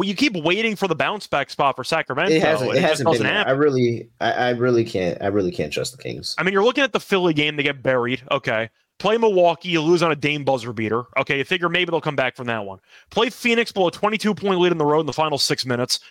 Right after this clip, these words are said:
Speaker 1: You're like, "Okay, now they're gonna bounce back. They have a home game against the Pacers with no Halliburton, and you trail wire to wire? What are you, seriously? No, I can't lay seven and a half with this team. I, I gotta, I gotta lean Atlanta."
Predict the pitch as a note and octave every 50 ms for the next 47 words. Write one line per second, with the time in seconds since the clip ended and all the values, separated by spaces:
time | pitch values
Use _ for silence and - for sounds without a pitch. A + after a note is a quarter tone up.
0 | _ - E3+ E3+ E3+ E3 F#3+ E3+ F#3 E3+ D#3+ E3+ F#3 A3+ B3+ B3 G#3 G3 E3+ D#3+
1 | D3+ D3 C#3+ C#3 - - D3 D#3 - - D#3 C#3 C#3 C3 E3+ F#3+ F#3 F3 F3+ F3
2 | F3+ F3 D#3 C#3+ D#3 D3+ D#3 - - C#3 - - G3 G#3 - - D#3+ C#3+ B2+ A#2+
3 | A2+ - - - - - - - _ - D#3+ E3 C#3+ D#3 D3+ D3+ D#3+ E3+ F3+ G3+
4 | G3 F3+ F3 F#3 F#3 F#3+ F3 D3 C#3 C#3 C3 A#2+ A#2 A2+ A2 G#2+ - - - -
5 | - - F3+ F#3 F#3 G#3 G#3 - - - - - E3+ G3+ G#3 A3 A3+ A3 G3+ D#3+
6 | D3+ C#3+ D3+ E3+ F#3+ G3 F#3+ F3 E3 D3 B2+ A#2+ A2+ A#2 C3+ F3 G3 A#3 B3+ A3
7 | F#3 - G3+ D#3+ B2+ A2+ - - - D#3+ F3+ G#3 B3 D4+ E4 - - - G#3+ G#3
8 | G#3 G3+ E3 D#3 D#3 - G3 E3 C#3+ C3 B2 A#2+ - - C3+ A#2 A#2 A2 A2 A2
9 | - A2+ - A2 - - B2 C#3 C#3+ - _ _ _ _ _ _ _ _ _ _
10 | - - - C#3+ D3+ C#3+ D#3 D#3 D#3+ F3 F3 E3 D#3+ D3+ D#3+ E3+ E3+ E3+ F3 F3+
11 | F3 F3 E3+ F3+ F#3 F3+ F3 - - F#2+